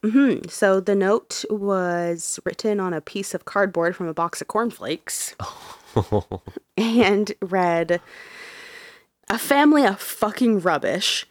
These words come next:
Speaker 1: We all hate you. You should all live on an island, Devil's Island. But I'm not kidding. But I promised you a bomb, and by hell, I'm not kidding.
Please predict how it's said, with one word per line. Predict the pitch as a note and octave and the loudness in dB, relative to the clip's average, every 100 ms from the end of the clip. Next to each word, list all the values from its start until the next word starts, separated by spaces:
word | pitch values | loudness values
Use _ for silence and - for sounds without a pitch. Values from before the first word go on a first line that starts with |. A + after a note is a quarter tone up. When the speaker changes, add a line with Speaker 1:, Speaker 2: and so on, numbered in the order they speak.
| _ | _
Speaker 1:
We | F#3 A3+ - | 0 0 4
all | G3 G#3 | 4 4
hate | G3+ G3 D#3 - | 2 0 0 0
you. | C3+ D2+ F#3 - | -2 0 -2 -6
You | F#3 | -4
should | G3 G#3+ - | 0 0 2
all | F#3 G3+ A#3 | 4 4 4
live | G3+ F#3+ | 4 2
on | F#3+ F3+ | 2 0
an | F3+ - | 0 2
island, | E3 D3 A2+ - - _ _ | 0 0 -6 -8 -10 _ _
Devil's | - F3+ C#3+ C#3 - | 0 0 -2 -6 -4
Island. | A2 G#2+ - F2 E2+ - - _ | -6 -6 -10 -8 -6 -8 -10 _
But | G3 - | -2 2
I'm | F3+ F#3+ | 2 4
not | F3 - | 2 0
kidding. | - G#3 D#3 D3 | -2 0 0 -2
But | D3 F#3 | -2 0
I | E3+ | 0
promised | E3 - F#3 E3+ F3 - | -2 0 2 4 2 -2
you | F#3+ F3 | 0 0
a | |
bomb, | D#3 - E3+ E3+ F#3 | -2 0 2 4 2
and | F3+ | 0
by | E3+ D#3+ | -4 -6
hell, | D3+ - G3+ A#3 | -4 0 2 2
I'm | G3 E3+ | 2 0
not | D#3 - | -4 -8
kidding. | - F3+ - - | -2 -2 -2 -8